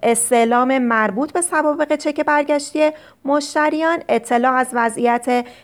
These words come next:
اعتباری صادرکنندهٔ چک صیادی با اخذ استعلام از طریق پایگاه اطلاع رسانی بانک مرکزی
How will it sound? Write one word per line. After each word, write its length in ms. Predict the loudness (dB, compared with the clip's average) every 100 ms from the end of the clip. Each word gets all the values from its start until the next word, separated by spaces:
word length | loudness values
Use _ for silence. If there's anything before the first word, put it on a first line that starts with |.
| -2
اعتباری 800 | 0 2 2 2 2 2 2
صادرکنندهٔ 1160 | 0 0 2 2 0 0 -2 -2 -2 0 0 0 -4 -20 -8
چک 380 | -2 0 0
صیادی 720 | -2 0 0 0 2 2 2 0
با 160 | 2
اخذ 300 | 2 2 0 -2
استعلام 720 | 0 0 0 0 0 0 -2
از 120 | -4 -2
طریق 420 | -2 0 0 0 -2 -20 -12
پایگاه 500 | 0 2 2 2 2
اطلاع 680 | 0 -2 -2 0 2 2 0
رسانی 500 | -2 -2 -2 0 0
بانک 380 | 0 -2 -2 -2
مرکزی 680 | -2 -2 -2 -2 -2 -2